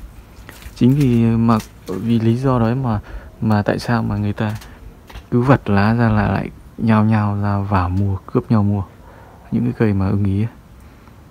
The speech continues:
Đấy, chứ còn để lá thì lại chẳng ai hỏi đến. Đấy, chỉ có thợ may ra, vặt ra người ta mới nhìn thấy mà. Nó lộ những cái đường thân, đường chạy, chi răm,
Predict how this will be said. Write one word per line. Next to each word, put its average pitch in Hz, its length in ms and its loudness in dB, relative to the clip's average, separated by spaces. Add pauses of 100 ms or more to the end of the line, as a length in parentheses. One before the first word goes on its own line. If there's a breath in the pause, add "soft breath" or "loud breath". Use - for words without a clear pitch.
Đấy, 101 280 -4
chứ 127 100 -2
còn 110 180 2
để 95 120 2
lá 98 240 0
thì 127 100 0
lại 104 180 -2
chẳng 95 180 -4
ai 98 140 0
hỏi 92 180 0
đến. 98 180 -2 (1120 loud breath)
Đấy, 98 360 -2
chỉ 101 120 -4
có 98 100 -4
thợ - 340 2
may 104 200 0
ra, 98 380 -2 (920 loud breath)
vặt 117 200 0
ra 117 120 0
người 110 120 2
ta 113 100 2
mới 113 100 4
nhìn 120 120 2
thấy 104 180 0
mà. 123 140 -2 (1000 loud breath)
Nó 113 140 -4
lộ 104 500 -2
những 113 200 -2
cái 135 120 -4
đường 104 500 -2 (120)
thân, 113 320 -4
đường 101 220 0
chạy, - 400 -8 (120)
chi 117 200 0
răm, 110 260 0